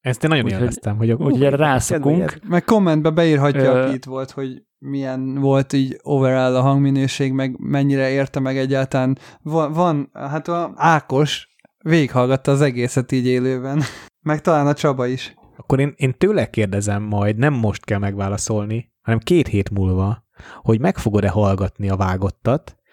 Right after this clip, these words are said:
Speaker 1: és mi a kettő közti különbség? Engem az izgat nagyon. Én a Gomba Presszót hallgatom úgy, hogy élőben is nagyon sokszor meghallgatom, aztán ut-, utólag is.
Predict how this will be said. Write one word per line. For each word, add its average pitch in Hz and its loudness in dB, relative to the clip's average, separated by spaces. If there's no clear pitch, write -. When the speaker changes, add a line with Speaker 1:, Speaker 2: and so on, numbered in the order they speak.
Speaker 1:
és - -2
mi 196 2
a 135 4
kettő - 0
közti 98 -2
különbség? 95 -2
Engem 110 -2
az 107 0
izgat 98 -4
nagyon. 135 2
Én 135 2
a 139 4
Gomba 151 2
Presszót 104 -2
hallgatom 107 0
úgy, 113 2
hogy 110 0
élőben 117 2
is 101 -4
nagyon 113 -4
sokszor 104 -6
meghallgatom, 117 -2
aztán 113 -2
ut-, 120 -2
utólag 104 2
is. 123 -2